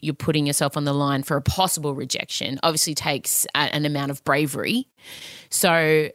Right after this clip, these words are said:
when we know we're walking into a situation where there's a possible rejection coming, how do we steel ourselves for that, or how do we mentally prepare for that?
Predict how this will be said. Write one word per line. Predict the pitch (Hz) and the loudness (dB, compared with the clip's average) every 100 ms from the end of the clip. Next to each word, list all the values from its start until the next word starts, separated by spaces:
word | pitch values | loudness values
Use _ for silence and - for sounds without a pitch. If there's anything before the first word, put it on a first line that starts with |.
| - | -14
when | - 160 196 226 | -8 2 4 6
we | 240 | 6
know | 214 196 | 6 6
we're | 180 170 | 6 6
walking | 143 160 151 156 | 6 2 4 0
into | 151 156 | 0 0
a | 139 | -2
situation | - - 151 139 151 | -4 -2 -2 0 -2
where | 143 | -2
there's | 135 135 | -2 -4
a | |
possible | - - 139 156 143 139 | -6 -4 -4 -4 -4 -4
rejection | 139 - 127 - 147 | -2 0 0 -2 -4
coming, | 143 - 143 123 65 208 240 _ _ - _ _ | -4 -2 0 0 -4 -6 -6 _ _ -20 _ _
how | - 180 180 208 | -2 4 4 4
do | 208 | 2
we | 185 151 175 160 151 147 143 | -2 2 4 6 4 2 0
steel | - - 175 185 170 | 0 0 4 6 8
ourselves | 147 - 143 156 | 4 0 -4 -4
for | 139 | -2
that, | 139 117 | 0 2
or | 156 | 2
how | 165 165 | 4 4
do | 170 | 4
we | 165 151 | 2 0
mentally | 156 170 185 185 185 151 | 0 2 2 2 0 0
prepare | 135 143 151 127 | -2 -4 -2 -4
for | - | -4
that? | - | -6